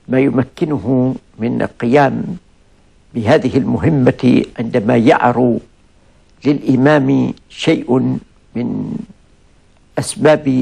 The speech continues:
الاستخلاف. وأما من عداه فذلك إنما يطلب منه أن يتقدم إن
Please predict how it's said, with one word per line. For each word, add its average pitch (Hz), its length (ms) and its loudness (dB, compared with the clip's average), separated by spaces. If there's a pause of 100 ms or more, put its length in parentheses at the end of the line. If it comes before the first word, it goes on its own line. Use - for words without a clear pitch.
(220)
الاستخلاف. - 640 -4 (1300)
وأما 165 600 0 (2750)
من 160 340 -2 (120)
عداه 170 460 4 (760)
فذلك 156 580 0
إنما 160 500 2 (800)
يطلب 156 480 -4
منه 139 320 -4 (100)
أن 143 140 -2
يتقدم 143 640 -2 (160)
إن 135 160 -6